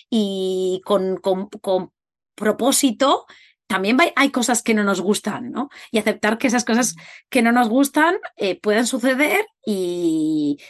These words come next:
y olvidarnos eso de, de, de que quizás, eh, esa felicidad que idealizamos, que es de ese instante, pues, pues que ese instante no es realmente la felicidad, ¿no? Y, y a, y a mí me parece que eso, que la naturaleza es lo que nos trae,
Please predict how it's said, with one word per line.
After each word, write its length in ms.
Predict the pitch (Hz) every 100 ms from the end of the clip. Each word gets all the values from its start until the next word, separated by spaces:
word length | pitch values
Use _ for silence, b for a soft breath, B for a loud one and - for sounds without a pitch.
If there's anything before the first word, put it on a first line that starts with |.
| B _
y 340 | 202 185 151
olvidarnos 640 | 175 196 190 196 208 277 262
eso 180 | 247
de, 200 | 247 202
de, 280 | 190 180 165
de 200 | 143 185
que 160 | - 185
quizás, 400 | 202 - 233 - B B B _
eh, 300 | 233 214 214
esa 340 | - 220 - 226
felicidad 540 | 254 233 240 254 254
que 80 | 262
idealizamos, 760 | 226 247 240 226 - 254 254
que 100 | -
es 100 | 233
de 60 | 214
ese 160 | 226 240
instante, 760 | 220 - 254 277 240 262 339 B B B B _ _ _
pues, 400 | - 190 165 214 -
pues 220 | 165 147
que 80 | -
ese 140 | 220
instante 420 | 226 - 220 294
no 320 | 294 262 220
es 280 | 214 311 -
realmente 600 | 214 208 190 185 180 175
la 120 | 170
felicidad, 500 | 175 151 147 143 135
¿no? 240 | - 147 262
Y, 360 | 220 170 170 165 B B
y 400 | 196 175 170 165
a, 160 | 156 175
y 240 | 190 190
a 100 | 175
mí 140 | 185 202
me 100 | 226
parece 280 | 247 233 277
que 80 |
eso, 180 | 214 285
que 80 | -
la 120 | 170
naturaleza 400 | 165 170 175 196
es 160 | 202 233
lo 100 | 220
que 100 | 214
nos 140 | 208
trae, 380 | - 214 220